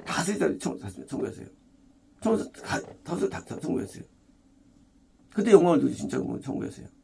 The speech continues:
그래서 다스려가지고 진짜 다시 또 부흥 일으키는 거죠. 근데 이 세상에서의,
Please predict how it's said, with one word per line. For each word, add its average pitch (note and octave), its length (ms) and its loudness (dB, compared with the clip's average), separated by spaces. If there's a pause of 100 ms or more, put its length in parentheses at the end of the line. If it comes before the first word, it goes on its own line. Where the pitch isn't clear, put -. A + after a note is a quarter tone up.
(140)
그래서 E3+ 320 0 (280)
다스려가지고 F3 800 2 (300)
진짜 G#3 520 6 (300)
다시 D3 180 0
또 - 100 -8
부흥 E3 400 0
일으키는 - 340 -2
거죠. - 340 -8 (640)
근데 D3+ 480 2 (500)
이 C#3 120 4
세상에서의, C#3 680 0